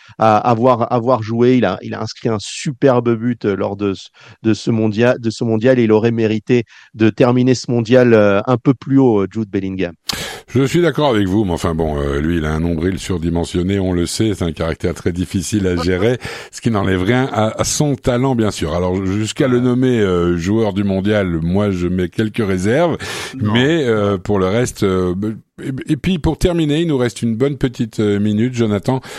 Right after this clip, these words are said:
Speaker 2: On peut faire peut-être un, un petit point sur, euh, cette Coupe du Monde. Vous, en, en tant que spectateur, euh, qu'en avez-vous pensé en, en trente secondes ?
Speaker 1: Trente secondes, on a peu dormi. Une, euh, Coupe du Monde moyenne,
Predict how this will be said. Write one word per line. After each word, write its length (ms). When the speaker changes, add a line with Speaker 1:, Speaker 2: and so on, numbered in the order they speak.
Speaker 2:
On 100
peut 140
faire 280
peut-être 440
un, 300
un 100
petit 340
point 360
sur, 460
euh, 580
cette 240
Coupe 180
du 80
Monde. 260
Vous, 220
en, 200
en 100
tant 180
que 240
spectateur, 720
euh, 160
qu'en 200
avez-vous 320
pensé 500
en, 80
en 480
trente 240
secondes ? 320
Speaker 1:
Trente 120
secondes, 520
on 220
a 180
peu 240
dormi. 640
Une, 240
euh, 560
Coupe 200
du 80
Monde 340
moyenne, 680